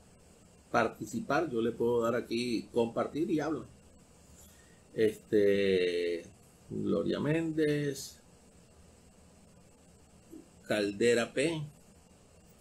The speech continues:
José Melán. No hay nada oculto entre cielo y tierra. Todo saldrá a la luz. Ojalá todo salga a la luz.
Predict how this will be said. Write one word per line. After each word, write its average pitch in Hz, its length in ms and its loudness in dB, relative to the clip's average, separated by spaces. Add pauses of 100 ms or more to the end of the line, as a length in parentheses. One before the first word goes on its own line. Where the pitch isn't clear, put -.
(520)
José 113 300 2
Melán. 139 560 -6 (880)
No 123 160 2
hay 139 120 4
nada 139 240 4
oculto 131 460 4
entre 120 300 2
cielo 110 240 4
y 123 80 -4
tierra. 101 320 0 (340)
Todo 107 220 0
saldrá 101 400 -2
a 101 40 -2
la 104 100 -4
luz. 101 200 -6 (200)
Ojalá 117 640 -6 (320)
todo 135 360 -2 (140)
salga 104 280 -4
a 101 40 -4
la 107 120 -2
luz. 101 340 -4